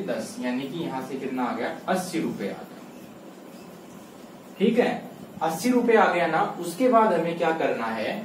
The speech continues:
हमें ज्ञात कितने का करना है, अठारह मीटर तार का मूल्य, अठारह मीटर तार का मूल्य बराबर एक मीटर का आया है मेरा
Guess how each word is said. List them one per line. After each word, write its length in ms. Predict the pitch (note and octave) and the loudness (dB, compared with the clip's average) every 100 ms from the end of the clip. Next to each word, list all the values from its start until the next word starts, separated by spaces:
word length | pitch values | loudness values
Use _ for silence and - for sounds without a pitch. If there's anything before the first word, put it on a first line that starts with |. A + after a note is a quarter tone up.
| - - - | -12 -14 -8
हमें 260 | D#3+ F3 F3 | -2 0 4
ज्ञात 320 | C3+ - - | 6 4 2
कितने 300 | G3 G3 G3 | -2 0 2
का 120 | G3 | 2
करना 260 | F#3+ F3+ F3+ | 0 -2 -2
है, 240 | G3+ A3 - - - - | -2 -4 -6 -14 -10 -4
अठारह 640 | D3+ D3 C#3+ F#3+ G3+ G3 F#3 | -4 -4 -2 4 6 6 2
मीटर 720 | C3 B2 A#2+ - A#2+ A#2 B2+ - - - - - - - - - - - - - - - | 0 -2 -4 -2 0 0 0 -2 -4 -10 -18 -18 -20 -20 -20 -18 -18 -18 -18 -18 -16 0
तार 360 | C3+ B2+ C3 - | 4 4 4 2
का 120 | B2+ | -2
मूल्य, 400 | A#2 G2+ - - - - - | -2 -6 -10 -16 -16 -16 -14
अठारह 520 | - C3+ C#3+ D3 C#3 | -6 0 2 2 0
मीटर 580 | B2+ A#2+ A#2+ D#3 G3 A3+ - - - - | -2 -2 -2 -2 -4 -6 -10 -18 -16 -4
तार 300 | C3+ B2+ B2+ | 2 4 2
का 120 | B2 A2+ | 0 -2
मूल्य 340 | A2 G2 F#2+ G2 | -4 -8 -8 -2
बराबर 560 | B2+ B2 C#3 C#3+ - | 0 2 4 2 0
एक 280 | D3 E3 E3+ | -2 0 0
मीटर 380 | F3 E3+ - D#3+ E3 | -2 -2 -2 -2 0
का 80 | E3 C3+ | 0 2
आया 260 | C3 C3+ | 4 4
है 200 | C3+ C3 | 2 -2
मेरा 240 | B2 A#2 | -2 0